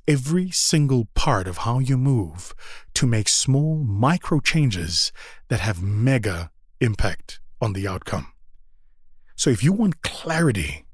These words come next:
of outcomes, you have to slow things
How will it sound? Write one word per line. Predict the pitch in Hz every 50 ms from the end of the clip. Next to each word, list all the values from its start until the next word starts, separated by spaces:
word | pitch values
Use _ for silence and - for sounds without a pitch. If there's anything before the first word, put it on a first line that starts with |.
| - - - - - - - -
of | 110 - - - -
outcomes, | 117 117 - - - 101 - - - - - - - - - - _ _ - - _ _ -
you | 120 104
have | - - - 139 123 - -
to | - -
slow | - - - 117 104 101 98 95 95 92 92 - _ _ _ _ -
things | - 98 85 85 85 85 87 87 - - -